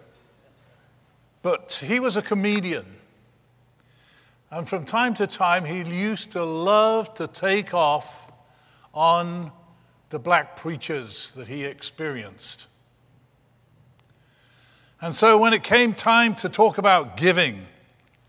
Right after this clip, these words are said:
he said, and excuse my really <laughs> wicked imitation here, he said, "For this church to walk,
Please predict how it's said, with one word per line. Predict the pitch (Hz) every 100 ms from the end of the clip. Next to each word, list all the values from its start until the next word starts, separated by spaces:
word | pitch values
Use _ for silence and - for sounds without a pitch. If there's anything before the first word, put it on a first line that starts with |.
| _ - - - -
he | 196
said, | - 220 208 143
and | 135 147 - - - 120
excuse | - - 175 135
my | 151 135 120 107 117 143 156 143
really | 160 185 160 120 113 107 _ _ - -
<laughs> | 180 - _ - - - -
wicked | 151 196 - 165
imitation | 165 160 147 - 170 160 160 - 85
here, | 98 - _ _ _ _ _ _ _ _ _ _ _
he | 143
said, | 208 240 151
"For | 131
this | 220 -
church | - 202 262 254 254 233 - - - - - - - _ _ _ _ _ _ _ _ _ _ _ _ _ _
to | - 226
walk, | 208 233 147 -